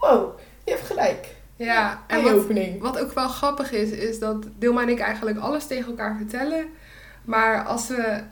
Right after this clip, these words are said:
Speaker 2: even gaan zitten en echt over dingen gaan praten, komen we weer zoveel dingen te weten over elkaar,
Speaker 1: Ja.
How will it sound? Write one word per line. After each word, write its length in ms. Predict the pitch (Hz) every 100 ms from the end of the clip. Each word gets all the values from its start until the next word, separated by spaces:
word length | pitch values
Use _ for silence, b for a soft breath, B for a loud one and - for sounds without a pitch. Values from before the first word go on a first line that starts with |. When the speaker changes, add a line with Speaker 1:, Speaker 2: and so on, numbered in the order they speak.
| - -
Speaker 2:
even 300 | 226 262 254
gaan 200 | 247 233
zitten 640 | 214 294 285 240 214 -
en 160 | - 233
echt 240 | - -
over 200 | 240 233
dingen 220 | 247 240 233
gaan 160 | 220
praten, 540 | 220 262 320 320 302 -
komen 260 | 247 247
we 60 | 240
weer 140 | 226
zoveel 340 | 214 269 320 311
dingen 220 | 320 294
te 80 | 285
weten 360 | 262 320 311 277
over 120 | 277
elkaar, 600 | 269 262 254 269 370 - -
Speaker 1:
Ja. 260 | 190 180